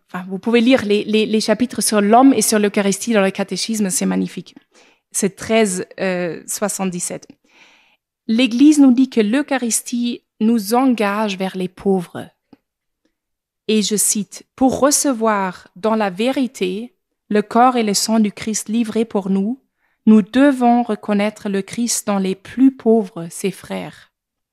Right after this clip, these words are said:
Et puis, le catéchisme cite Saint Jean Chrysostome, et il dit cela, « Tu as goûté au sang du Seigneur,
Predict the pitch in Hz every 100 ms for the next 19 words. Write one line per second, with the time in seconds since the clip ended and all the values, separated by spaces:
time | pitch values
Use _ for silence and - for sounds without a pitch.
0 | _ _ _ _ _ _ _ _ 214 214
1 | - 254 269 262 _ _ - 208 202 226
2 | 220 226 - 254 240 214 - 285 277 -
3 | - _ - - 240 233 208 226 233 226
4 | 220 208 196 - 226 277 233 170 _ _
5 | _ _ _ _ _ _ _ _ _ _
6 | _ _ _ _ - 240 233 240 - 202
7 | 180 175 - _ - - 254 220 247 302
8 | - 269 262 220 - - 240 226 214 214
9 | 196 180 185 226 -